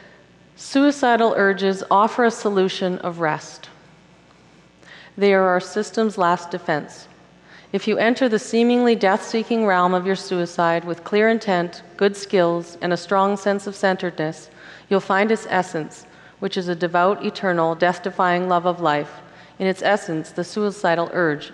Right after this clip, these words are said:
isn't about death, it's about life." Right? So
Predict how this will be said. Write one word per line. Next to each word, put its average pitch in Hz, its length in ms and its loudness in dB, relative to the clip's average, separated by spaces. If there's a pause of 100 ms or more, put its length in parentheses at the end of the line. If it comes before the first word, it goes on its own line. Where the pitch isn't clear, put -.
isn't 180 280 -2
about 160 260 -8
death, 151 320 -4 (200)
it's - 160 -14
about 156 280 -8
life." 151 260 -12 (2250)
Right? 175 240 -14
So 170 340 -10